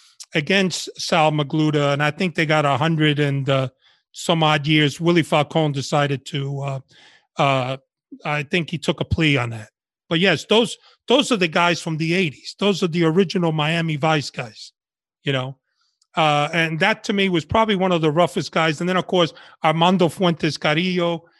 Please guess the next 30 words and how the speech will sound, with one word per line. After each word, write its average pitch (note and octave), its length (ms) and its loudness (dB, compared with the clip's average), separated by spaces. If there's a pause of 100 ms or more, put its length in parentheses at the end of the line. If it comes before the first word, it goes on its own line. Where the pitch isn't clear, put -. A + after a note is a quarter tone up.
(180)
those F#3 300 0
guys E3+ 260 0
from E3 80 -4
the D3 80 -2
Mexican D#3 520 -4
cartel, D3+ 640 -4 (440)
very, G3+ 400 4
uh, D3 420 0 (320)
serious F#3 600 2
players. E3 460 -2 (340)
One A3 160 2
of G#3 60 2
the F#3+ 80 0
cases F#3+ 420 -4
that E3 200 2
we F#3 140 -2
worked F3 320 0
with E3 300 -2
D F#3+ 220 -4
E F3 180 -2
A D#3+ 380 -4 (400)
was F3+ 300 2
that D#3+ 360 0
when D#3+ 160 -2
the D3+ 160 -2
first - 640 -2 (240)
heroin D#3+ 760 2 (800)
that E3+ 160 2
was D#3+ 180 0
produced F#3+ 720 0